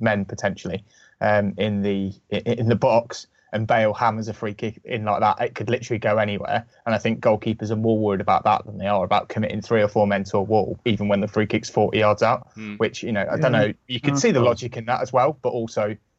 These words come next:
Speaker 1: by the same token, like you say, forty yards, the better view you have of it.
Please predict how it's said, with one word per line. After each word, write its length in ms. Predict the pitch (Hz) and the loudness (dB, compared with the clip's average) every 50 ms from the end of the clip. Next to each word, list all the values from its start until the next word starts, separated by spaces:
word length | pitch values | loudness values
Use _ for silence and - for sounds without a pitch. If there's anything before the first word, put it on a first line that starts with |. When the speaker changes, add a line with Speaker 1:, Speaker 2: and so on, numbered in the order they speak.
| _ _ _ _ _ _ - - | _ _ _ _ _ _ -12 -4
Speaker 1:
by 200 | 120 127 113 104 | 0 0 2 0
the 80 | 101 | 0
same 220 | - - 107 104 101 | -2 -2 -2 -2 0
token, 320 | - 110 107 104 - 110 | 0 0 0 -2 -4 -6
like 160 | 107 104 - | -6 -6 -4
you 40 | - | -2
say, 180 | - 127 101 101 | 0 0 0 -2
forty 380 | - - 147 139 123 - 110 | -2 0 0 0 2 0 0
yards, 360 | 107 110 113 104 113 113 - | 0 2 2 2 0 -2 -4
the 80 | - 110 | -6 -2
better 220 | - - 123 110 | 0 0 2 0
view 180 | 107 - 110 104 | 0 -2 -4 -4
you 140 | 101 98 98 | -2 -2 0
have 160 | 107 107 104 | 2 2 0
of 100 | 101 98 107 | 0 -2 -2
it. 200 | 107 127 - | -2 -2 -2